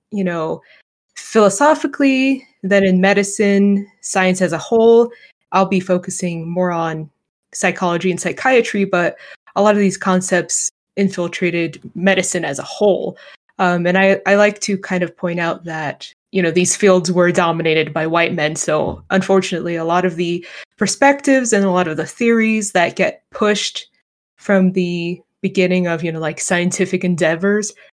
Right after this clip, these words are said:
were very biased because of these points of views and still are in many ways.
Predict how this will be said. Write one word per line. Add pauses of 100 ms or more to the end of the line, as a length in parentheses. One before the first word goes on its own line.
(240)
were
very (200)
biased
because
of
these
points
of
views
and
still
are
in
many
ways.